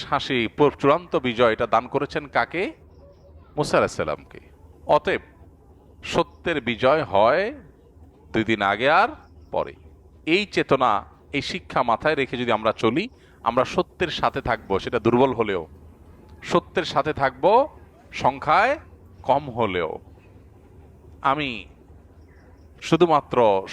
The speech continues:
শক্তি, সামর্থ্য, দল, গ্রুপ, মতাদর্শ এগুলো দেখে, জোয়ার দেখে আমি চলবো না, আমি আদর্শের ভিত্তিতে চলবো। এই শিক্ষাটা আমাদেরকে আসলে দিয়ে থাকে। অতএব সেই শিক্ষাটা আমরা ধারণ করার চেষ্টা করব,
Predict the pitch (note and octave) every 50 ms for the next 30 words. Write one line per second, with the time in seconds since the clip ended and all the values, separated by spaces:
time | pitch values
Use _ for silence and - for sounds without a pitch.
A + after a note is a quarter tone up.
0 | - D#3 D#3 - - - - D3 B2 A#2 - - B2 A#2+ C3 C3+ - - - -
1 | C#3+ A#2 A2 G#2+ G2 A2+ A#2 A#2 A2 A2 G#2+ G2+ F#2 - - - - - - -
2 | _ _ - - - _ _ - - - - A2+ C3 C3 B2+ B2+ A2+ - - -
3 | _ _ - - - - A2 A#2+ - C3 A#2+ B2+ C3 A#2 - - D3 B2 A#2 A#2+
4 | C3 C3 A#2+ B2+ C3 - - - C3 G#2+ G2+ F#2 - - - - - _ - -
5 | - - - _ - - C3 C3+ C#3+ D3 - - - C#3 - - D#3+ C#3+ C3+ A#2+
6 | - B2 G#2 F#2 F2 E2+ D#2+ D2+ D2 - - - - - - G#2 G#2+ A#2 G#2 G2+
7 | G2 A#2+ A2+ - - D3 G2+ G#2+ G2 - G2 - F2 D#2 - E2+ D#2 D2+ D#2+ -
8 | - - A2 - C3 - - - C3 - E3 C3+ A2+ A2 A2+ A2 - - E3+ G#3+
9 | D4 - - - - - - - - - - - G#2 F2+ G2 B2 B2 G#2 G#2+ F#2+
10 | - A2+ - C3+ B2+ - E3+ - - E3 - D3 B2+ B2+ A2+ A2 A#2+ D#3+ - -
11 | - - - - - - - - - G#2 G2+ F#2+ E2+ - F#2 F2 - - F#2 -
12 | - - E2 - F2 D#2